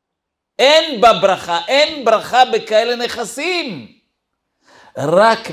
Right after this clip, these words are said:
בנכסים, רק אם קיבלת את זה בדרכי נועם, בשלום, באהבה. זה למדנו מיעקב אבינו בפרשה שלנו.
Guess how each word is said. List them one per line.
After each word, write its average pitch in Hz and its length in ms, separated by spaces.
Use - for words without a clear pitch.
בנכסים, 147 920
רק 156 220
אם 143 100
קיבלת 143 520
את 143 220
זה 143 100
בדרכי 110 640
נועם, 113 640
בשלום, 104 920
באהבה. 98 840
זה 110 200
למדנו 156 440
מיעקב 110 600
אבינו 110 240
בפרשה 95 540
שלנו. 98 420